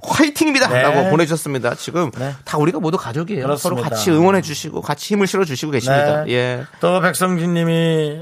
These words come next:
Speaker 2: "축하해요. 저도 경력 단절인데 취업하기가 쉽지 않아요.
Speaker 1: 음.
Speaker 2: 저도 다섯 식구 혼자서 책임지는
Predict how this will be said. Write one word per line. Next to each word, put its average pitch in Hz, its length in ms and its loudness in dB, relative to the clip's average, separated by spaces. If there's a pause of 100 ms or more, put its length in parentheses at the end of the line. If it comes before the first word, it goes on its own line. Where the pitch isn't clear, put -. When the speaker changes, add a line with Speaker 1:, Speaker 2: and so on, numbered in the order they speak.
(160)
Speaker 2:
"축하해요. 110 680 -2
저도 135 240 -4
경력 147 320 -2
단절인데 120 680 -4
취업하기가 175 400 -4
쉽지 - 280 -8
않아요. 123 340 -6 (140)
Speaker 1:
음. 107 220 -4
Speaker 2:
저도 147 300 2
다섯 123 220 -2
식구 - 260 -4
혼자서 165 300 0
책임지는 131 500 -4